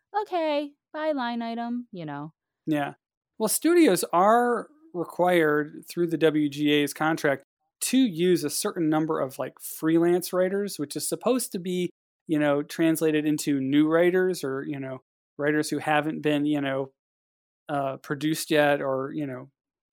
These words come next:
Speaker 2: haven't had as much success. But a lot of times those quote unquote freelance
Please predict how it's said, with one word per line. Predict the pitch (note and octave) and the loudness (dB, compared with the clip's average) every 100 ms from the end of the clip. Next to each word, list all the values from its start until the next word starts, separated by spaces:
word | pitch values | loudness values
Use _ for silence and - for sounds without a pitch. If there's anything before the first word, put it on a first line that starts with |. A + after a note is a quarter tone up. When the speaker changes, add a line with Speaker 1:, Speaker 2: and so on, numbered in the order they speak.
| _ | _
Speaker 2:
haven't | D3 D3 | -8 -6
had | C3 C#3+ C3+ | -4 -4 -4
as | C#3 | -6
much | C#3+ - | -6 -6
success. | C#3+ - C#3+ C#3+ - _ _ _ _ | -10 -6 -4 -6 -10 _ _ _ _
But | E3+ F#3 F3+ | 6 8 6
a | G#3+ | 2
lot | A#3 C4 | 4 4
of | A#3+ | 2
times | G3+ F3+ D3+ | 2 2 4
those | E3+ E3 - | 4 4 0
quote | - F#3 F3+ | 0 4 4
unquote | E3+ D#3 | 2 -4
freelance | - E3 E3 D#3+ D#3 D3 | -4 0 2 4 2 -2